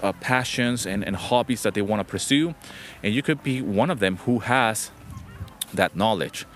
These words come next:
that passion for. Now, for me, it has been music. That's how I got started. That's my, my background. I, I am a guitarist. I am a musician. I know about composition. And,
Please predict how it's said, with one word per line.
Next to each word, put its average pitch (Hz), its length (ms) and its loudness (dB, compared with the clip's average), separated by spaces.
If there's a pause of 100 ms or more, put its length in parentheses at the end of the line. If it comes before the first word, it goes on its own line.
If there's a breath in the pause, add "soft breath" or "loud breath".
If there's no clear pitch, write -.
(160 loud breath)
that 107 240 0
passion 120 460 0
for. - 380 -4 (640 loud breath)
Now, 139 180 6
for 170 160 4
me, 190 320 2
it 143 80 2
has 143 160 2
been 131 200 2
music. 156 480 2
That's 135 340 4
how 117 480 4
I 107 160 4
got 104 180 2
started. 127 560 2
That's 113 320 4
my, 98 480 2
my 92 160 2
background. 135 640 4 (540 loud breath)
I, 101 100 4
I 104 180 2
am 101 160 2
a 92 80 2
guitarist. 147 800 2 (160)
I 101 80 0
am 98 120 2
a 90 60 2
musician. 135 760 0
I 104 160 2
know 104 260 2
about 92 200 0
composition. 127 880 0 (400 loud breath)
And, 101 400 2